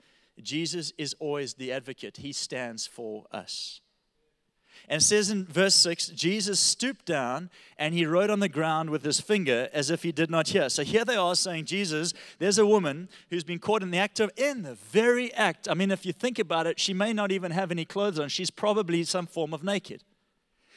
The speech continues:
being humiliated in the public courts in front of a Jewish rabbi. Jesus is yet to look her in the eyes because he doesn't want her to see him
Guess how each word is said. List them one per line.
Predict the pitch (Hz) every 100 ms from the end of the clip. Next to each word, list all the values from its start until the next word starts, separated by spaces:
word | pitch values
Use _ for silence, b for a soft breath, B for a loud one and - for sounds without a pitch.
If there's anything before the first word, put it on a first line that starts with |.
| b
being | 156 180
humiliated | 180 196 185 233 226 151 147 165
in | 165
the |
public | - 196 185 202
courts | - 214 156 - -
in | 180
front | - 214 190
of | 160
a | 170
Jewish | 131 170 175 196
rabbi. | 214 170 123 104 B B B
Jesus | 147 214 247 185 160
is | - 185 143 147
yet | 226 208 - -
to | 185
look | 185 190
her | 180 165
in | 160
the | 180
eyes | 196 165 101 - - B B
because | - 180 185
he | 202
doesn't | 160 190 233 214
want | 202 190
her | 190 185
to | 165
see | - - 247 208
him | 165 147